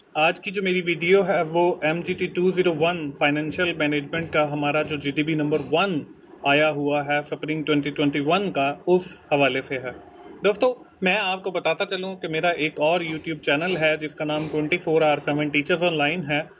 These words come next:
उसके ऊपर आपके जो मुश्किल subject हैं, जिसमें आपका ये एमजीटी two Zero One Financial Management का subject भी शामिल है, इसके lectures मैंने record करके वहां पे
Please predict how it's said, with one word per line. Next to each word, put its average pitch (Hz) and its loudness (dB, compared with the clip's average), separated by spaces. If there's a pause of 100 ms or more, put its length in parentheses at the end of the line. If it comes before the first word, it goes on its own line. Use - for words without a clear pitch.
(280)
उसके 190 4
ऊपर 175 -2
आपके 156 0
जो 165 -6
मुश्किल 156 0
subject 147 -2
हैं, 170 -2
जिसमें 151 -2
आपका 139 0
ये 147 0
एमजीटी 151 -4
two 160 -4
Zero 151 2
One 151 -2
Financial 147 0
Management 147 0
का 151 2
subject 151 -4
भी 180 -2
शामिल 143 -2
है, 143 0 (380)
इसके 202 0
lectures 190 0
मैंने 156 -4
record 147 -2
करके 160 -2
वहां 147 -2
पे 180 4